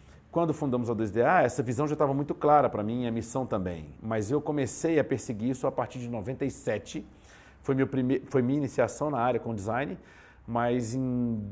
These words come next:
noventa e oito, noventa e nove, tava muito claro pra mim essa missão e a direção. E aí foi uma questão de tempo e achar o momento certo pra fundar a empresa. E eu fiz isso, e de lá pra cá a gente vem, é, aprimorando o cumprimento da missão,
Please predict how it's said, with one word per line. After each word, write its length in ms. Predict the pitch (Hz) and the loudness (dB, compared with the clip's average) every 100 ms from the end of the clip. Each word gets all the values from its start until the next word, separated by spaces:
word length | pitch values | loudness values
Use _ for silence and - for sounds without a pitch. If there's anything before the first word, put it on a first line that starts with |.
| 104 | -4
noventa 460 | 117 104 147 156 | -2 0 0 4
e 20 | 139 | 4
oito, 220 | 143 127 | 4 0
noventa 320 | 107 123 123 | -4 -4 -4
e 60 | 110 | -2
nove, 540 | 107 123 131 139 147 - - - - | 2 2 2 0 -6 -10 -20 -8 -2
tava 180 | 117 | 0
muito 220 | 123 127 147 | 0 -2 -2
claro 420 | 147 139 127 98 | 6 8 6 4
pra 140 | 98 | -2
mim 220 | 98 104 | -4 -4
essa 360 | 107 104 107 90 | -4 -4 -2 -2
missão 340 | 104 101 110 | -2 -4 -4
e 40 | 107 | -4
a 40 | |
direção. 480 | 101 117 117 - 101 | -4 -4 -6 -6 -4
E 40 | |
aí 100 | 135 | -4
foi 140 | 143 175 | -4 -4
uma 100 | 175 | -2
questão 260 | 165 165 | -4 -4
de 120 | 170 165 | -8 -4
tempo 360 | 135 147 - 143 - - - - | -2 -2 -6 -16 -18 -20 -20 0
e 80 | 135 | 4
achar 200 | 127 135 | 4 2
o 40 | |
momento 280 | 120 117 120 | 0 -2 -4
certo 280 | - 110 - | -4 -4 -2
pra 120 | 117 | -6
fundar 280 | - 117 98 | -4 -2 -2
a 40 | |
empresa. 520 | 107 104 98 104 117 127 - - - - - | -2 -2 0 -2 -4 -12 -18 -20 -20 -20 -8
E 60 | 107 | -4
eu 80 | |
fiz 240 | 104 131 104 | -2 -4 -2
isso, 500 | 104 104 107 - 147 | 0 0 -4 -6 -4
e 220 | 120 110 | -2 -2
de 120 | 104 | 0
lá 120 | 117 | 2
pra 160 | 117 123 | 2 0
cá 220 | - 123 | 2 4
a 40 | 127 | 4
gente 280 | 151 151 | 0 -6
vem, 440 | 135 131 139 135 123 - - - - | -4 -2 -2 -2 -6 -12 -20 -18 -2
é, 140 | 120 | 2
aprimorando 760 | 120 165 185 156 151 170 139 113 | 2 2 6 6 6 6 4 0
o 40 | |
cumprimento 480 | 127 110 110 110 104 | -2 -4 -2 -4 -4
da 80 | 104 | -6
missão, 680 | 92 - 139 143 139 131 | -6 -2 0 2 0 -2